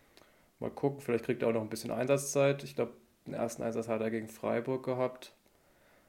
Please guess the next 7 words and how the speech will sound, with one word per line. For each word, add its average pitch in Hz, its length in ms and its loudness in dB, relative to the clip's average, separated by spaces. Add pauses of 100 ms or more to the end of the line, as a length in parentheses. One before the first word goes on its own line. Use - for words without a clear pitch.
(720)
Mal 113 120 -2
schauen, 139 460 4
vielleicht 117 400 0
wirklich 120 320 -4
perspektivisch 117 600 -4
jemand, 113 300 -4
der 113 300 4